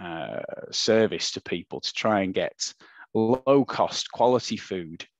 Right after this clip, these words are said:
uh, onto people's tables. Um, you've got, uh, Bell Farm Social Hall that is doing excellent work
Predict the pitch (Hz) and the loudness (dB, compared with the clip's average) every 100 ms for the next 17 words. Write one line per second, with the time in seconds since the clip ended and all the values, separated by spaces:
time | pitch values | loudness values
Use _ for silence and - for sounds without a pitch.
0 | - 90 - 107 - - 98 92 - - | -6 -4 -2 -2 -4 -4 -6 -6 -8 -4
1 | - 92 - 76 71 - - - - - | 0 -2 -4 -8 -6 -6 -8 -20 -18 -16
2 | - 104 104 110 107 104 98 - - - | -4 2 4 6 4 2 -2 -12 -20 -20
3 | _ - 113 117 - 113 98 - - - | _ -4 0 0 2 4 6 2 0 0
4 | - - 107 101 101 92 117 117 - 110 | 0 0 4 6 6 6 4 4 4 2
5 | 107 - 117 117 - 110 - 95 85 87 | 2 0 0 -2 -4 -6 -6 -8 -8 -6
6 | 98 - 104 - 110 104 127 - - - | -6 -4 -8 -2 0 4 4 2 0 0
7 | 98 90 107 101 87 - - | 0 0 2 2 2 -4 -8